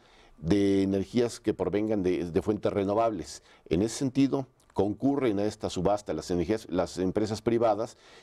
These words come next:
y le ofrecen a la Comisión Federal de Electricidad, eh, los tratos que piensan que pueden ser suficientes para pagar la inversión y la operación y mantenimiento estas, de estas fuentes limpias de energía.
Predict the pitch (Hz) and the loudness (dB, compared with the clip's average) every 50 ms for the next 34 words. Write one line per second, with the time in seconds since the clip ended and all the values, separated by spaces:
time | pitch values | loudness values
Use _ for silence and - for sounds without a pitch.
0 | _ - 104 101 98 95 - 110 104 110 - 120 113 107 95 82 - 90 87 80 | _ 0 2 2 2 0 0 -2 -2 0 0 0 0 0 0 0 -2 -2 -2 0
1 | - 107 104 101 104 95 92 92 95 104 104 104 92 - 110 92 92 101 101 101 | -2 -2 -2 -2 -2 -2 -2 0 0 0 -2 -2 -2 -2 -6 0 2 2 2 2
2 | 107 117 _ _ _ _ _ _ _ _ - 165 180 - - - 85 92 - - | 0 -2 _ _ _ _ _ _ _ _ 2 2 2 2 0 0 -2 -2 -2 -2
3 | - 101 95 98 - 117 107 - - 101 - - 110 110 113 110 - 117 110 107 | -2 -2 -2 -2 -4 -8 -8 -4 -4 -6 0 2 2 2 2 0 -2 -4 -2 -2
4 | 98 - - 101 98 101 - 120 110 98 113 104 92 92 107 110 107 - 113 104 | -2 0 0 -2 -2 0 -2 -2 -4 -4 -6 -8 -2 0 0 0 0 -2 -8 -10
5 | - - 90 82 80 - 98 87 82 98 101 110 107 107 92 101 92 - - 110 | -4 -2 -2 -2 0 -2 -2 -2 -2 -2 -2 0 0 0 0 -2 -4 0 0 0
6 | 110 120 117 - - - _ - 87 98 104 95 95 - - 90 87 87 - 110 | 0 0 -4 -10 -20 -20 _ 0 2 2 4 4 0 0 0 -2 -2 -2 0 0
7 | 107 101 95 85 90 87 85 92 98 101 - 107 - - 92 85 80 - - 82 | 0 0 0 0 0 0 2 2 0 0 0 -2 -2 0 -4 -4 -4 -6 -2 -2
8 | 98 92 - - 92 - 98 95 87 95 90 78 - 92 95 90 92 82 78 80 | -2 -2 -2 -6 -4 -2 -2 -2 -2 -4 -8 -2 0 0 0 0 -2 -4 -2 -2
9 | 78 71 - 82 87 80 - | -2 -2 -2 0 0 0 0